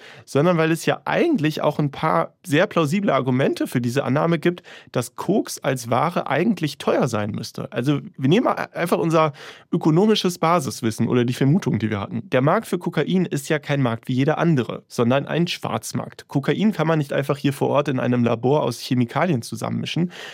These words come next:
sondern man muss Kokain beziehungsweise die Ausgangsprodukte in anderen Weltregionen anbauen und hierher schiffen.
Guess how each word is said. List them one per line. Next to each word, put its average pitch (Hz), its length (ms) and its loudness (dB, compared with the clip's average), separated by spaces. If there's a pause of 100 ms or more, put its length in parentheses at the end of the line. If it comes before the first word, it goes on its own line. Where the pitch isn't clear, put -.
(140)
sondern 175 360 2
man 120 160 4
muss 113 240 -2
Kokain 165 520 2
beziehungsweise 117 920 0
die - 160 -2
Ausgangsprodukte 139 1000 0 (400)
in 127 240 2
anderen 160 480 2
Weltregionen 127 680 -2
anbauen 151 600 2
und 135 240 -2
hierher 117 360 0
schiffen. - 200 -6